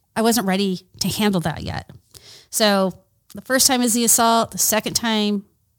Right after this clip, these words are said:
is the, um, interview. The third time is now you get to go to the hospital. And what I was told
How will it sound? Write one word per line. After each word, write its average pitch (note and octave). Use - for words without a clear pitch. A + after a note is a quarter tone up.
is G#3+
the, F#3+
um, F3+
interview. G#3+
The G#3+
third F4
time A3
is G3+
now G#3+
you A#3+
get A#3
to -
go G#3
to F#3+
the F#3+
hospital. G#3+
And A3+
what G#3+
I A3
was D4+
told F#3+